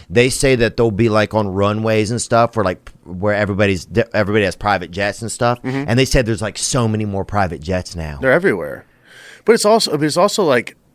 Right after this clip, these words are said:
Speaker 2: everyone's doing a podcast, everyone's doing social media.
Speaker 1: Yeah.
Speaker 2: But I mean, people have to be buying, people have to be buying Liquid Death.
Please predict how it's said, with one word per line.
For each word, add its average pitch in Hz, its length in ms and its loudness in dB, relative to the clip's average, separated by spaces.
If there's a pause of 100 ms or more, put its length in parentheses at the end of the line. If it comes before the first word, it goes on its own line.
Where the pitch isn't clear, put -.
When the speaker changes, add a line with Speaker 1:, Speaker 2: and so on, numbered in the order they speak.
(580)
Speaker 2:
everyone's 156 640 0
doing 117 220 0
a 101 60 -8
podcast, 98 840 -2
everyone's 127 420 -2
doing 110 240 -6
social 110 320 -4
media. 92 540 -8
Speaker 1:
Yeah. 92 320 -8 (200)
Speaker 2:
But 131 100 0
I - 20 4
mean, 135 140 2
people 196 220 -2
have 120 260 -2
to 113 60 -8
be 104 100 -6
buying, 92 640 -4
people 202 160 0
have 147 200 -2
to 139 80 -8
be 117 60 -4
buying 110 260 -2
Liquid 85 280 -6
Death. 127 420 0